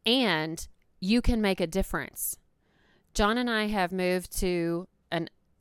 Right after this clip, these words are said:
a non-served neighborhood of Indianapolis. For the longest time, I was saying underserved, but under is not even, not even coming close.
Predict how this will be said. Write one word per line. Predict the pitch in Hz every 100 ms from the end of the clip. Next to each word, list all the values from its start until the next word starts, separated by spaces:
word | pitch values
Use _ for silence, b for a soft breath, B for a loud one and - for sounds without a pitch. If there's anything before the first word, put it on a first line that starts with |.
| _
a | 180
non-served | 185 196 208 254 294 285 - 185 156 147 147 151 175 - - - _ _ _ _ _ _ _ _ _ _ _ -
neighborhood | 185 165 165 170 160
of | 160
Indianapolis. | 160 151 143 139 156 160 - -
For | 214
the | 196
longest | 220 247 220
time, | - 208 180
I | 156
was | 160
saying | - 160 160 -
underserved, | 190 185 165 165 151 156 -
but | 170 -
under | 180 196 175
is | 170 160
not | 165 165
even, | 160 165 160 - b b b b b b b _ _ -
not | 196 208 190
even | 180 165
coming | 190 175
close. | - 208 147 147 -